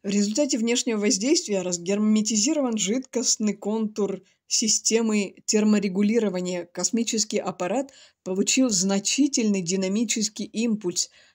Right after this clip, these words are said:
потерял ориентацию в пространстве и начал неконтролируемое вращение. По предварительным данным, причиной аварии стал космический мусор. Выводы комиссии подтвердили первоначальную версию произошедшего.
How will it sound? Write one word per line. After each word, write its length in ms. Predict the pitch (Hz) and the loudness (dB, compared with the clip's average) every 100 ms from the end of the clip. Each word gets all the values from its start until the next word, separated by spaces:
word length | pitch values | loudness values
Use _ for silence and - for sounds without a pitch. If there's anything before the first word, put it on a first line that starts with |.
| - | -8
потерял 500 | 185 202 220 311 269 | -4 0 2 0 -2
ориентацию 760 | 214 226 226 214 214 226 - 196 | -2 0 0 -2 -4 -4 -4 -4
в 80 | |
пространстве 640 | - - - 214 247 254 - | -4 -6 -4 -4 -2 -2 -4
и 160 | 190 196 | -4 -4
начал 420 | 185 214 220 202 _ _ - | -4 -2 -4 -4 _ _ -8
неконтролируемое 1200 | 190 202 208 202 196 208 208 254 240 214 208 202 | -4 -2 -2 -4 -2 0 0 0 0 0 0 -2
вращение. 800 | 180 185 - - 214 190 175 - _ - - _ | -2 -2 -2 -2 0 -2 -4 -8 _ -20 -20 _
По 80 | - | -6
предварительным 840 | 196 208 190 208 233 220 208 196 170 | -2 -2 0 0 0 0 0 0 -2
данным, 460 | 196 269 220 180 | 0 0 0 -4
причиной 540 | - 180 180 285 311 247 | -4 -4 -2 0 0 0
аварии 480 | - 180 214 220 | -2 -2 0 0
стал 420 | 202 - 196 202 196 _ _ | 0 0 -2 -4 -6 _ _
космический 800 | - 196 - 202 196 202 - - | -4 -2 0 0 -2 -2 -2 -2
мусор. 560 | 202 214 202 - 165 - _ - - - - | 0 2 2 0 -4 -12 _ -20 -20 -20 -12
Выводы 520 | 185 214 311 254 220 | -4 0 2 2 0
комиссии 540 | 214 196 254 392 - | -2 -2 0 0 0
подтвердили 720 | 196 180 180 214 202 185 247 233 | -2 -4 -2 0 0 0 -2 -2
первоначальную 960 | 208 190 180 185 190 - 220 254 214 | -4 -6 -4 -4 -4 -2 0 0 0
версию 480 | 180 196 208 - 190 | 0 0 0 0 -2
произошедшего. 960 | - 185 180 185 - 196 185 - 165 | -2 -4 -2 -4 -2 -4 -4 -6 -8